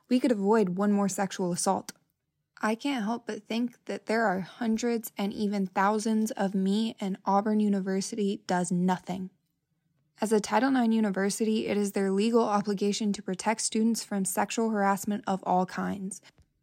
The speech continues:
and they don't. I urge Auburn University to work to create meaningful and thoughtful change to address the education on consent and sexual violence that is delivered and has failed to be delivered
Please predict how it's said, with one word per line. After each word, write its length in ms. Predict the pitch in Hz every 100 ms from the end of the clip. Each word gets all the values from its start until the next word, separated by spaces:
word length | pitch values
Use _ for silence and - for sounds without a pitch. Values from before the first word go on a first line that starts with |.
| _ _
and 140 | 226 202
they 100 | 196
don't. 340 | 196 226 214 - _ _ _ _ -
I 180 | 214 214 -
urge 420 | 208 208 202 190 -
Auburn 320 | 190 202 202
University 500 | 196 190 185 185 202
to 120 | 190
work 400 | 185 190 202 -
to 120 | -
create 420 | - 202 185 190
meaningful 580 | 196 185 208 208 - 202
and 260 | 214 196 180
thoughtful 360 | 185 196 196
change 500 | 185 - 196 185 185 -
to 100 | 196
address 360 | 185 185 185
the 280 | - 214 -
education 720 | 196 202 202 - 190 - 196
on 220 | 185 180
consent 540 | 180 185 180 196 185 190
and 160 | 196 185
sexual 480 | - 180 - 190 180
violence 460 | 175 175 180 180
that 180 | - 185
is 160 | 185 -
delivered 640 | 190 185 190 190 196 190 - - - -
and 100 | 196
has 220 | 190 - _
failed 400 | - 220 190 185
to 120 | - 180
be 100 | 190
delivered 540 | 190 180 175 190 196